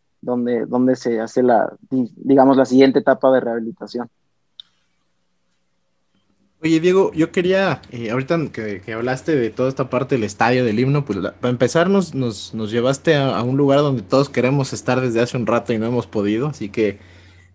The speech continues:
Speaker 2: igual gracias por la, por el, por el recuerdo.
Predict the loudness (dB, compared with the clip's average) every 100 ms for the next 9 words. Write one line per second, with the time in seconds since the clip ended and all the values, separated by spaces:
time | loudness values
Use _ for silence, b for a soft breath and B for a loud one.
0 | -8 0 2 2 2 0 -2 0 0 -4
1 | -8 -6 -4 -4 -6 -6 -4 -4 -4 -4
2 | 2 4 4 0